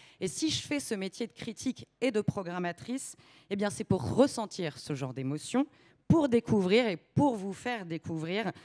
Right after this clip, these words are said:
des films aussi délicats et puissants que celui de Charlotte Wells, qui, hasard ou coïncidence,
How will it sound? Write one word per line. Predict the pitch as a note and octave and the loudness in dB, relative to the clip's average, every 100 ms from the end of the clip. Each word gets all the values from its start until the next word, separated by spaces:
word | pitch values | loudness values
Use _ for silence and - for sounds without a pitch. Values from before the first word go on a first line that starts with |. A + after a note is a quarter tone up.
| - _ | -20 _
des | F3+ G#3+ | 0 2
films | - B3 | 2 0
aussi | F#3 - F#3 | -2 -6 -2
délicats | F#3 G#3 F#3 A3+ G#3+ - | 0 0 2 2 0 -2
et | G3 | -4
puissants | - C3 F#3 - A3+ - - _ | -2 -6 -6 -4 -4 -4 -16 _
que | - | 2
celui | D4+ - G#3+ B3 | 2 4 0 0
de | F3+ | -4
Charlotte | - A3+ G3 D#3+ - | -4 -4 -4 -4 2
Wells, | G3 A#3+ - - - - | 4 4 -4 -8 -16 -20
qui, | - C4 A3 - _ | 0 2 2 -4 _
hasard | - C4+ D4+ | 4 6 8
ou | C4+ | 6
coïncidence, | - A3 G#3+ - G#3 B3+ D#4 - | 6 4 4 0 6 6 6 -2